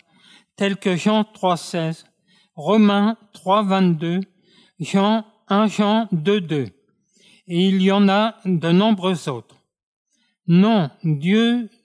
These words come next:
soit béni, il y a une élection destinant de pauvres pécheurs à la gloire, mais jamais la parole de Dieu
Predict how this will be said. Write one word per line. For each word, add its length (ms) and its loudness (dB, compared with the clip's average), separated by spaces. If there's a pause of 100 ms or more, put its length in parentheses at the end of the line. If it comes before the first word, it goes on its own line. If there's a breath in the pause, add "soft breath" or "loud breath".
(160)
soit 320 -4
béni, 520 2 (460 soft breath)
il 220 0
y 80 4
a 100 0
une 220 4
élection 760 -2
destinant 1000 -2 (460 loud breath)
de 160 -2
pauvres 500 -2
pécheurs 680 -4
à 140 0
la 120 0
gloire, 600 -4 (420 loud breath)
mais 200 4
jamais 540 0
la 200 -2
parole 400 0
de 120 -2
Dieu 360 -4